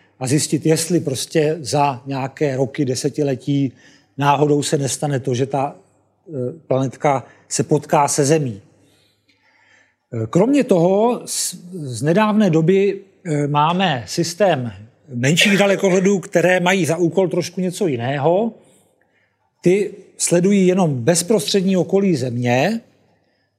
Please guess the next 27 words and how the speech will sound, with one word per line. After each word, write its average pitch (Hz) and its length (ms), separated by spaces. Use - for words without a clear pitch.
a 139 60
mají 185 300
objevit 185 760
planetky, 180 840
sice 156 320
menší, 160 640
ale 135 180
ty 127 120
se 147 140
zase 131 280
sráží 131 480
se 131 120
Zemí 120 380
častěji, 175 640
jak 143 140
jsme 165 160
si 165 160
řekli. 175 520
Už 170 160
těsně 202 320
předtím, 180 400
než 165 160
by 160 300
případně 143 480
měla 135 260
ta 139 120
planetka 135 580